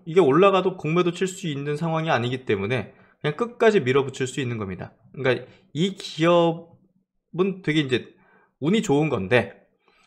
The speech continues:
지금도 이런 환경에 이제 어느 정도 들어가고 있다는 거죠. 유동성이 풍부한 건 아니지만 특정 업종과 종목 단으로는 엄청난 폭발적인 시세가 나타날 수 있다는 겁니다. 중요한 건 또 이제 초기에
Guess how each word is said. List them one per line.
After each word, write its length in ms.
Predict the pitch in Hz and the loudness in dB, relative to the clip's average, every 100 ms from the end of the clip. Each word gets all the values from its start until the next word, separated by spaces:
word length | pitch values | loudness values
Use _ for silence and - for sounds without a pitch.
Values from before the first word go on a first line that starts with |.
| _ _ _ _ _ | _ _ _ _ _
지금도 400 | - 160 208 214 | -4 0 2 2
이런 240 | 156 170 175 | 2 2 0
환경에 560 | 185 185 175 175 170 135 | 2 2 0 0 0 -2
이제 300 | 110 117 - _ _ - | -4 -6 -10 _ _ -6
어느 140 | 117 | -2
정도 260 | 147 151 147 | -2 -4 -4
들어가고 460 | - 147 196 202 | 4 6 6 6
있다는 280 | 143 120 110 | 4 2 -2
거죠. 180 | 107 - | -4 -6
유동성이 420 | 120 180 185 180 | -2 -2 0 -2
풍부한 340 | 170 185 175 151 | -2 -2 -2 -2
건 100 | 175 | -2
아니지만 520 | 139 107 107 104 - | -2 -2 -4 -4 -8
특정 640 | - - - 220 214 202 170 | -20 -10 4 6 6 2 0
업종과 540 | 170 - - 185 185 | -2 -2 -2 0 0
종목 400 | 185 139 160 170 | -2 -4 -4 -4
단으로는 680 | - 208 208 127 120 113 92 - - _ _ _ | 0 2 2 0 -2 -6 -8 -18 -20 _ _ _
엄청난 760 | - 135 180 202 208 208 202 202 | -2 0 0 -2 0 2 0 -4
폭발적인 540 | - 208 196 - 160 | -6 -2 0 0 -2
시세가 300 | 151 165 156 | -2 -2 -2
나타날 320 | 127 - 135 131 | -2 -2 -4 -6
수 120 | - | -4
있다는 220 | 117 110 | -4 -4
겁니다. 400 | 95 90 - - - _ _ _ | -6 -8 -10 -14 -20 _ _ _
중요한 420 | - 151 175 170 | -6 0 2 2
건 200 | 165 165 | 0 -2
또 80 | 160 | -2
이제 260 | 131 110 104 | -2 -2 -6
초기에 600 | - 208 185 131 175 | 0 0 2 0 0